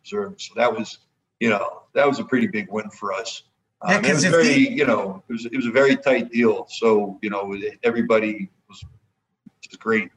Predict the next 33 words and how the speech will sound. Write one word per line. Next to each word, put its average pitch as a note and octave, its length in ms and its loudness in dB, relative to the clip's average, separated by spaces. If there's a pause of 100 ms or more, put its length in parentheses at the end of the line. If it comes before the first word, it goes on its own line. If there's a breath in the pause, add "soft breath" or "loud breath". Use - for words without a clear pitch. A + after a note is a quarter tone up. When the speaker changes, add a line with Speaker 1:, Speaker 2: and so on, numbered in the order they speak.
Speaker 1:
on F#2+ 260 -10
it. G2 60 -6
Everybody A2 380 -2
did - 180 -6
their G#2+ 140 -8
part, A2 520 -2
and, - 140 -20 (460)
you G2+ 80 -12
know, G2 80 -8
we F#2+ 120 -8
got, G2+ 360 -2
we G#2+ 60 -8
got G#2+ 200 -4
that A2 200 -2
deal G2+ 240 -10
done. A2 280 -4
And F#2+ 200 -16 (140)
this - 140 -16
development C#3 640 0
deal, A2 340 -2 (260 soft breath)
you G#2+ 80 -10
know, G#2+ 100 -2
we're, A2+ 180 2
we're A2+ 140 2
hoping G#2+ 320 0
to G2 60 -14
have F#2+ 200 -8
the F#2+ 60 -20
same G2 260 -16
type F#2+ 200 -10
of - 60 -20
success - 580 -16
with. - 100 -20